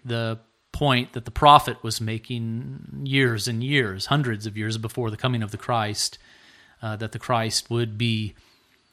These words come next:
acquainted with sorrow and grief. Uh, the word agony is very strong. Jesus here was in agony in the garden as he prepared to go to the cross. Um, he knew and knows,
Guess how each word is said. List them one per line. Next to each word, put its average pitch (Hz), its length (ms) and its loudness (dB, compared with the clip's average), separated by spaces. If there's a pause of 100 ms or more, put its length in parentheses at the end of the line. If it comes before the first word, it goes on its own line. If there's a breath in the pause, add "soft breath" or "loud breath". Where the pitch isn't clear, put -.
(240)
acquainted 113 600 -2
with 104 340 -4
sorrow 117 560 4
and 101 260 -6
grief. 110 480 0
Uh, 107 120 -2
the 107 100 -4
word 117 200 2
agony 113 440 6
is 104 200 -4
very 104 260 -4
strong. 110 880 -2
Jesus 110 460 -2
here 117 220 0
was 113 220 -2
in 120 140 0
agony 117 440 2
in 101 120 -8
the 104 80 -6
garden 110 400 0
as 95 160 -4
he - 80 -12
prepared 110 560 -2
to 110 160 -6
go 117 320 -2
to - 100 -12
the 101 100 -10
cross. 107 520 0 (840 loud breath)
Um, 110 500 -16
he 135 200 -6
knew 127 460 0 (500 soft breath)
and 110 140 -6
knows, 120 580 -2